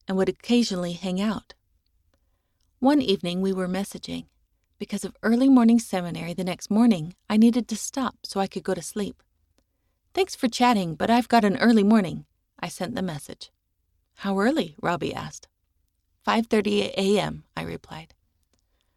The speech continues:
I wasn't sure if I should explain why, but I felt a small nudge from the Spirit to share. "I have early morning seminary at six A M," I said. "It's a class at my church where we study the scriptures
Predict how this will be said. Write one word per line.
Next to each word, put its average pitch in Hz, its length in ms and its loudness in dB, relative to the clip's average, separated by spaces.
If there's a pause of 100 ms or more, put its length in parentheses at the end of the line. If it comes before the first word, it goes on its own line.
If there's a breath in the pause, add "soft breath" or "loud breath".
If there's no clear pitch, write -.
(480)
I 247 80 2
wasn't 302 320 -4
sure 247 260 0
if - 160 -4
I 196 200 0
should 190 260 -2
explain 170 440 -4
why, 180 460 -2 (520)
but 262 100 0
I 285 80 0
felt 349 260 -2
a 262 80 -2
small 226 400 0
nudge 202 320 0
from 175 160 -8
the 165 80 -6
Spirit - 380 -6
to - 100 -14
share. 156 420 -10 (1160)
"I 320 80 -4
have 311 300 0
early 214 240 2
morning 202 260 2
seminary 175 580 -2
at - 160 -10
six - 300 -8
A 175 100 -6
M," 165 300 -6 (180)
I 143 80 -10
said. 175 320 -14 (800)
"It's 247 160 -4
a 226 160 -2
class 226 280 0
at 196 120 -6
my 180 100 -4
church - 480 -10
where 185 220 -2
we 175 160 -8
study 196 340 -2
the 180 100 -12
scriptures - 680 -8